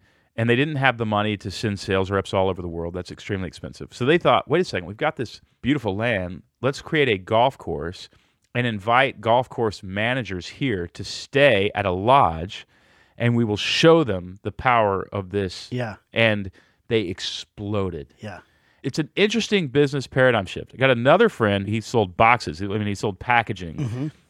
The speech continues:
Speaker 1: I think it was a billion dollar company. And he s-, took all his sales teams off the road. He created inside of a warehouse a sample packaging fulfillment plant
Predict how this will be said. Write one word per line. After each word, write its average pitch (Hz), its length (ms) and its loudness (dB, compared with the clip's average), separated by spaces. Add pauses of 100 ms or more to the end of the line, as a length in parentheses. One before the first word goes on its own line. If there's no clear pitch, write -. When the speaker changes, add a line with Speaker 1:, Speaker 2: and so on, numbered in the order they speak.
Speaker 1:
I 95 80 -6
think 120 120 -2
it - 20 -6
was 92 100 -8
a 92 40 -2
billion 110 460 2
dollar 71 260 -6
company. 80 460 -12 (240)
And 120 180 2
he 139 120 0
s-, - 120 -6
took - 240 -2
all 120 160 6
his 139 80 2
sales 120 320 0
teams 104 240 -4
off 104 140 0
the 107 80 -10
road. 92 160 -2
He 90 80 -4
created 123 400 0
inside 120 320 0
of 101 60 0
a - 20 -2
warehouse 98 440 0 (640)
a 113 340 4
sample 147 520 0
packaging 117 680 -2
fulfillment 110 760 -2 (200)
plant 107 600 -2